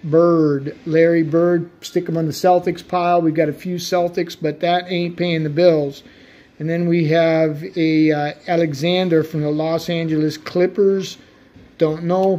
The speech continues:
Paducah. And then we have an emergence from Colin Sexton. Colin,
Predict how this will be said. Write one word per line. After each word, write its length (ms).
Paducah. 720
And 140
then 200
we 140
have 240
an 80
emergence 1000
from 240
Colin 680
Sexton. 840
Colin, 640